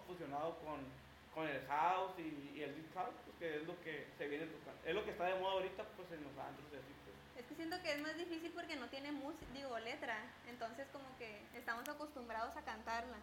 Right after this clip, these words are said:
Speaker 1: Pues sí, una canción con letra más que nada siempre se te queda grabada más, pues, como que,
Speaker 2: Ándale.
Speaker 1: ah, mm, se te queda grabada y yo creo que muchos relacionan la electrónica con lo que no tiene letra o lo que no te gusta, pero, pero ya es cuestión de gusto, así como que hay gente que, que le gusta la banda, que le gusta el reggaetón, que le gustan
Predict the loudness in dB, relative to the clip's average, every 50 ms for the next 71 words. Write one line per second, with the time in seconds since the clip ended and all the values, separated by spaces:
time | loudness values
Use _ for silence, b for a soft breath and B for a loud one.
0 | -10 -4 0 0 0 2 2 2 4 4 2 4 4 2 2 2 0 -2 -2 -2
1 | -2 -2 2 2 2 2 2 0 -2 -2 -2 -4 -2 -2 -2 -2 -2 -2 -4 -6
2 | -4 -4 -4 -4 -4 -6 -2 2 2 4 4 4 6 6 6 4 4 2 0 -2
3 | -2 -6 -6 -6 -6 -6 -8 -8 -8 -6 -4 -4 -2 0 2 2 2 2 2 2
4 | 0 -2 -4 -6 -10 -12 -12 -12 -10 -10 -10 -12 -12 -8 -8 -4 -4 -4 -2 2
5 | 4 6 8 8 8 8 6 4 4 6 6 6 6 6 6 4 2 0 -2 -4
6 | -2 -2 -2 -2 -2 -2 -2 -2 -2 -4 -4 -2 -2 2 2 4 4 4 2 2
7 | 0 0 -2 -8 -10 -8 -4 -2 -2 0 2 2 2 4 4 4 2 2 2 2
8 | 2 2 4 4 4 2 2 0 0 0 0 0 2 0 0 -2 -2 -4 -2 -2
9 | -4 -4 -4 -4 -4 -4 -6 -4 -4 -4 -2 -2 0 0 -2 0 0 -2 0 0
10 | -2 -6 -6 -6 -8 -8 -6 -6 -4 -4 -6 -6 -6 -8 -10 -6 -4 -4 -4 -4
11 | -6 -6 -6 -4 -4 -4 -4 -4 -6 -8 -8 -6 -4 -4 -4 -4 -2 -4 -4 -4
12 | -2 -2 -4 -4 -2 -2 -2 -2 -2 -4 -4 -6 -6 -8 -10 -10 -12 -6 -2 0
13 | 0 0 0 2 4 6 6 8 8 6 6 4 2 0 0 -2 -2 -2 -2 -2
14 | -4 -2 -2 -2 -2 -2 0 2 2 2 2 0 -2 -2 -2 -2 -2 -2 -4 -4
15 | -4 -4 -2 -2